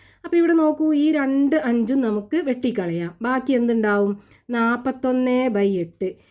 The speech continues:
ഇവിടെ നോക്കൂ, അംശം ഛേദത്തെക്കാളും കൂടുതലാണ്. അതായത് ഇതൊരു വിഷമ ഭിന്നമാണ്. ഇതിനെ നമുക്ക് മിശ്ര ഭിന്നമാക്കിയിട്ട് എഴുതാൻ പറ്റും.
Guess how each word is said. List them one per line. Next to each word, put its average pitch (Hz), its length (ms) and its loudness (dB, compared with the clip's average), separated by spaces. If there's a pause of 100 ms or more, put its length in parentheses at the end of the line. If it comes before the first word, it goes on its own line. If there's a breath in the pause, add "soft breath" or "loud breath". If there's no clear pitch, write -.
(120 soft breath)
ഇവിടെ 339 200 2
നോക്കൂ, 269 540 0
അംശം 277 500 0 (100)
ഛേദത്തെക്കാളും 247 920 0
കൂടുതലാണ്. 196 920 0 (320 soft breath)
അതായത് 262 580 0
ഇതൊരു 240 460 0 (240 loud breath)
വിഷമ 294 420 2
ഭിന്നമാണ്. 190 720 0 (200)
ഇതിനെ 339 260 2
നമുക്ക് 226 380 0
മിശ്ര 240 440 0
ഭിന്നമാക്കിയിട്ട് 214 960 0
എഴുതാൻ 262 400 2
പറ്റും. 175 280 -6